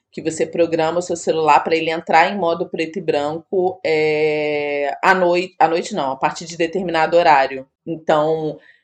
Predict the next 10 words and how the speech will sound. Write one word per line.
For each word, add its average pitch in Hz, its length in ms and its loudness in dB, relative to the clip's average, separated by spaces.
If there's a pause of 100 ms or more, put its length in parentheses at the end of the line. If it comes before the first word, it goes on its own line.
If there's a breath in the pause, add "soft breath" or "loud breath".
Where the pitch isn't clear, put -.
(200 soft breath)
eu 165 100 2
vou 170 120 2
dormir 170 240 0
às 165 240 2
onze 175 640 2
e 160 80 2
acordo 156 380 0
às 165 100 0
sete. 147 720 0 (480)
Então, 135 500 -4